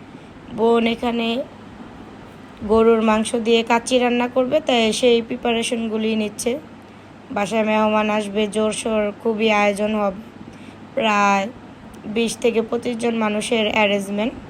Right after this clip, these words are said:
তো যেহেতু আমি বাংলাদেশে এসেছি,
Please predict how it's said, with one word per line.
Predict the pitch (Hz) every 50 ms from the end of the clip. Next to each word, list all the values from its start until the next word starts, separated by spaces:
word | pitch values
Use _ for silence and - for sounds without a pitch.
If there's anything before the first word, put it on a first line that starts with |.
| - - - - - - - - - - - - -
তো | -
যেহেতু | 233 240 269 277 285 277 - 294
আমি | 285 277 262 247 233 233 226 226 220
বাংলাদেশে | 208 214 214 214 214 214 202 208 220 214 - 240 220
এসেছি, | 208 196 185 226 220 226 - - 233 233 269